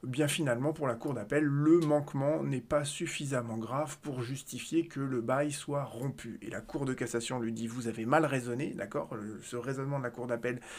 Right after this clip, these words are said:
il est faux. Il est faux parce que, euh, bah, la gravité de la faute, euh, du locataire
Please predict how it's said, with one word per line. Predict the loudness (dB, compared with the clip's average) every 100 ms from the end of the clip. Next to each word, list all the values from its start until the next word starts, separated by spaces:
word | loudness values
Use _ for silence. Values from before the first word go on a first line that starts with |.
| -8 -2
il | 0
est | 0
faux. | 0 -2 -2 -6 -16 -10
Il | 0 2
est |
faux | 2 2 0
parce | 0 -2 -2
que, | 0 0 0 0
euh, | -2 0
bah, | -2 2
la | 2
gravité | 2 4 2 2 -2 -2
de | 0
la | 0 0
faute, | -2 4 6 4 0 -12 -8
euh, | -6 -4 -4 -4
du | -4
locataire | -2 -2 -4 0 0 0